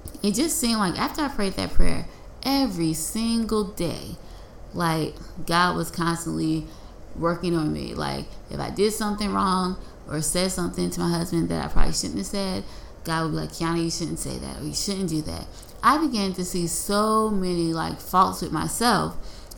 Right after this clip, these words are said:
until I was a little confused. Yes,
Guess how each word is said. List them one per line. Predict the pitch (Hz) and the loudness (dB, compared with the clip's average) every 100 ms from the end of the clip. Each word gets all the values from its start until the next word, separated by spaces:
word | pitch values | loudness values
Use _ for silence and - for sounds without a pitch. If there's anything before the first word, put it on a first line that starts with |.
| - | -2
until | 240 247 247 208 190 185 - - - | -2 0 2 4 2 0 -10 -6 0
I | 330 | 2
was | 240 165 | 2 0
a | |
little | 170 185 | -2 -2
confused. | 269 262 294 175 135 - - - - - - | -4 -4 -2 -2 -4 -10 -14 -16 -16 -16 -8
Yes, | - 381 160 - | -4 -2 -2 -4